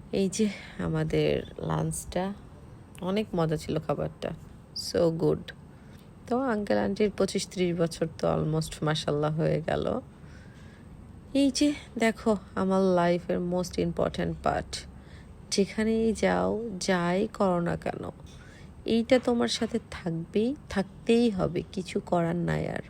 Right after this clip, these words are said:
তো যেমন মানুষ তেমন কাজ, এই এখন টেনে নিয়ে বেড়াইতে হবে কত বছর,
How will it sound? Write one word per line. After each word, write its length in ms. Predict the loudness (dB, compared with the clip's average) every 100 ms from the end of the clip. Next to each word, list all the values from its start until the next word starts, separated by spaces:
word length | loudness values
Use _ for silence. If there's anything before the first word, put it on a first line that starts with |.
| -16 -18 -18 -18 -18 -18 -18 -18 -18 -20 -20 -20 -12 0
তো 260 | 2 4 0 -10 -18 -8 -4 -4 -4
যেমন 640 | 6 8 10 6 2 0
মানুষ 680 | 0 0 0 2 0 0 -2
তেমন 600 | -6 -6 -2 2 2 0 -2
কাজ, 500 | 2 4 4 0 -8 -10 -16 -16 -16 -18 -14 0
এই 240 | 4 6
এখন 300 | 6 2 -4
টেনে 260 | 2 4 4
নিয়ে 240 | 2 2
বেড়াইতে 480 | 2 2 2 0 -2
হবে 140 | -2 2
কত 240 | 2 2
বছর, 460 | 0 0 0 -2